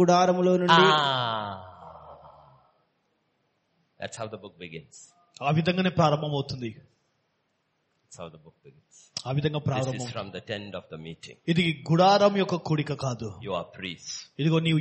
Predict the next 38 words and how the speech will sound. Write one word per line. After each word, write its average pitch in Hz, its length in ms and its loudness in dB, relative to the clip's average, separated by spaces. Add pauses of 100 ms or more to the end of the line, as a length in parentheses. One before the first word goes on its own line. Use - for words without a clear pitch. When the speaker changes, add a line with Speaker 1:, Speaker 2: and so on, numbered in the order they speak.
Speaker 3:
యాజకుడవు. 147 640 -2 (320)
Speaker 2:
I 98 100 -8
will 101 140 -14 (140)
teach 139 300 -10
you 98 80 -16 (260)
how 98 100 -10 (100)
you 90 160 -12
can 87 120 -12 (140)
approach - 360 -16 (120)
me. - 60 -20 (280)
Speaker 3:
నీవు 175 240 2
నన్ను 165 180 0 (160)
ఎలా 208 140 4 (180)
చేరుకోవాలో 208 640 4 (120)
నేను 160 220 0
నీకు 156 140 -2
Speaker 2:
I'll 135 140 -6
Speaker 3:
బోధిస్తాను. 147 580 0 (140)
Speaker 2:
teach 165 300 -6
you 127 80 -10 (140)
how 117 160 -10
you 107 140 -16
can 98 100 -8 (140)
live 113 180 -6
in 95 140 -12
my 87 80 -16 (100)
presence. - 460 -14
Speaker 3:
ఇదిగో 175 180 4 (120)
నా 185 100 4
సన్నిధిలో 262 640 2 (100)
నీవు 202 240 2
ఎలా 220 140 6
జీవించాలో 214 760 0
నేను 175 160 -2
నీకు 160 220 -8
బోధిస్తాను. 151 520 -2 (840)
Speaker 2:
Out 135 200 -10 (160)
of 131 80 -10